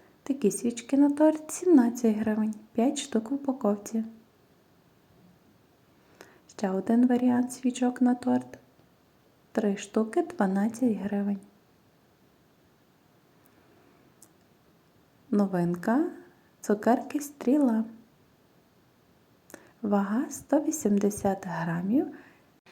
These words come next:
Ціна вісімдесят вісім гривень.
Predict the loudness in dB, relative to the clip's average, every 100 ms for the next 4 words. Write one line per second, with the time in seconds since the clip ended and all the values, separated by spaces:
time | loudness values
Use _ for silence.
0 | -20 -14 4 8 10 10 8 6 6 4
1 | 4 4 4 6 4 4 2 0 -2 0
2 | 2 2 2